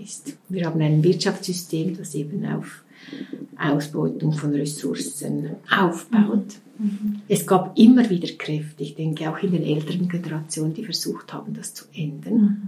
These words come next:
Speaker 1: Zum Teil gab es Änderungen, aber nicht grundlegender Natur. Aber sehr viele Generationen sind auch, oder viele Versuche sind auch gescheitert. Es sind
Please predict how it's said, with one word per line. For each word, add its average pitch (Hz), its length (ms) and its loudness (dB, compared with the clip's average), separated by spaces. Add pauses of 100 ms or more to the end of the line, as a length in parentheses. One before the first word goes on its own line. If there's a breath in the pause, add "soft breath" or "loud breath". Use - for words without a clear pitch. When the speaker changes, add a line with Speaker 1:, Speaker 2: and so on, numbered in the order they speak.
(180)
Speaker 1:
Zum - 260 -2
Teil 156 400 2 (240)
gab 156 260 0
es 196 120 0
Änderungen, 214 580 2
aber 175 180 -4
nicht - 380 -6
grundlegender 180 720 2
Natur. 180 460 -4 (200 loud breath)
Aber 175 140 -2
sehr 175 160 2
viele 180 240 2
Generationen 147 580 0
sind - 160 -10
auch, - 300 -8
oder 175 140 -4 (340)
viele 175 180 0
Versuche 175 400 -2
sind 170 340 -4
auch - 200 -10
gescheitert. - 720 -6
Es - 160 -4
sind 170 220 0